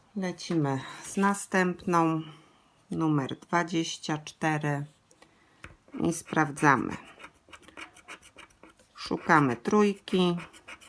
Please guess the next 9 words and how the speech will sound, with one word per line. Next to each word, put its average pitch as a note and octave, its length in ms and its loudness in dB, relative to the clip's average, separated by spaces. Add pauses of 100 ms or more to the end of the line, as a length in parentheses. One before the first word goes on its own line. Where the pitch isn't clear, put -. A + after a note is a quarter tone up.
(280)
Czternaście, F3 1160 0 (1080)
trzydzieści D3+ 840 -2
trzy G#3 520 0 (340)
i G3+ 260 4 (220)
dwadzieścia D#3 920 -2 (220)
dwa. B2+ 440 0 (1800)
Mamy D3 500 2
pierwsze - 580 -4
szesnaście. G3 1120 0